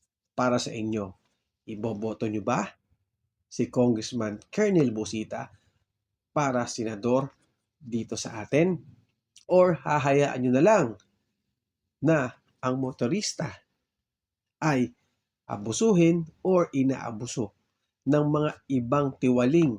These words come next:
opisyales ng gobyerno? Hindi natin nilalahat, ha, mga kaibigan, na may ibang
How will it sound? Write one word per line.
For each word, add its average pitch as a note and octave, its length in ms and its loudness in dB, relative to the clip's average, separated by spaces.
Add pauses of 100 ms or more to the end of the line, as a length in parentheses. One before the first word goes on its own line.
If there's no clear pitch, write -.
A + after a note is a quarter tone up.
(360)
opisyales A#2 800 -6
ng A2 160 -4
gobyerno? G#2+ 640 -8
Hindi A2+ 240 0
natin C3 240 2
nilalahat, D#3 480 4
ha, F3+ 80 0
mga D#3 320 2
kaibigan, D3+ 320 2
na D3 80 -4 (480)
may D#3+ 240 4 (160)
ibang B2+ 400 0